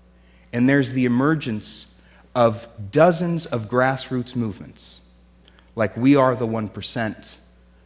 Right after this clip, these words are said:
the Resource Generation, or Wealth for Common Good, in which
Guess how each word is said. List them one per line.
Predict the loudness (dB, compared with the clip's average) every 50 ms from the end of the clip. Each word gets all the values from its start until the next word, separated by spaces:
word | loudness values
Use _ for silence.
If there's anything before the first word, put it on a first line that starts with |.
| _ _ _ _ _
the | -6 -4
Resource | -2 0 0 0 0 0 -2 -4 -4 -4 -6 -6
Generation, | -4 -4 -4 -2 -4 -6 -8 -8 -10 -12 -14 -14 -14 -16 -18 -20 _ _ _ _ _ _ _ _ _ _ _ _
or | 0 0 2
Wealth | 4 4 4 2 2 -2 -6 -8
for | -8 -8
Common | -6 -6 -4 -2 -2 -2 -2 -4 -4
Good, | -6 -6 -6 -8 -12 -20 -20 _ _ _ _ _ _ _ _ _
in | 0 2 2 2
which | 2 0 0 -2 -8 -12 -12